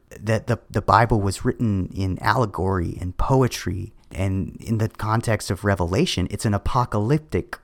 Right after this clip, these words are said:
writing, which apocalyptic doesn't necessarily mean what we think, think it to mean, which is like this, uh, end times destruction, everything's coming to a close.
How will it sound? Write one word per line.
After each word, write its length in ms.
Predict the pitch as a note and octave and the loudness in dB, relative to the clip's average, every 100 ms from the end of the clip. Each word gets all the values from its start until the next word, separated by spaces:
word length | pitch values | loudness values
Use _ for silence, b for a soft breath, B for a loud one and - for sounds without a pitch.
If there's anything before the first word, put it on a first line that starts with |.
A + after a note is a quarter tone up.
| - | -2
writing, 460 | A#2 G#2+ G2+ G#2+ B B B | 0 0 -4 -8 B B B
which 420 | A#2 A#2 - - - | 0 0 -2 -12 -10
apocalyptic 720 | - A#2 - G#2+ B2+ G#2 - | -4 -2 0 0 2 0 2
doesn't 240 | A2 G#2 | 0 0
necessarily 400 | G#2 G2+ G#2+ F#2+ | -2 -2 -2 0
mean 200 | F#2+ G2 | 0 0
what 160 | F2+ - | -2 0
we 140 | C3 | -2
think, 280 | C3+ F2+ - - - - | -2 -4 -6 -10 -14 -4
think 200 | A2+ G#2 | -2 0
it 80 | F2+ | -2
to 100 | F#2+ | -2
mean, 320 | E2+ E2 G#2 B B B - | -2 0 -2 B B B -8
which 180 | F#2 | -4
is 120 | F2+ - | -4 -2
like 180 | F2+ | -2
this, 380 | - E2+ - - - - | 0 -2 -2 -6 -12 -8
uh, 140 | B2 F2+ - | -6 -4 0
end 240 | A#2 A2 | 0 0
times 560 | G#2+ G2 F#2+ F#2+ - - b - | 2 4 4 2 -2 -8 b -4
destruction, 640 | F#2 - G2+ - - F#2+ | -4 2 2 2 0 -2
everything's 500 | - G2 F#2 G2 F2 | 0 -2 -2 0 -2
coming 300 | - G2 F2+ | -2 0 0
to 180 | F2 - | -2 -6
a 60 | F2 | -6
close. 600 | - A2 A2 F#2+ G#2 | -4 2 4 4 0